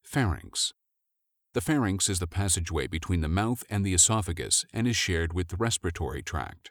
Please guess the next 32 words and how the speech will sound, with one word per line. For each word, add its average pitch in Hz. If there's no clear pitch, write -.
One 113
hundred 104
eighty-six. 76
What 151
is 139
the 104
point 90
of 78
fixed -
attachment 92
of 62
a 82
muscle 113
to -
the 107
bone 71
called? 57
Origin. 85
The 90
point 127
of -
fixed -
attachment 87
of 80
a 82
muscle 107
to -
bone 87
is -
called 90
the 92
origin. 69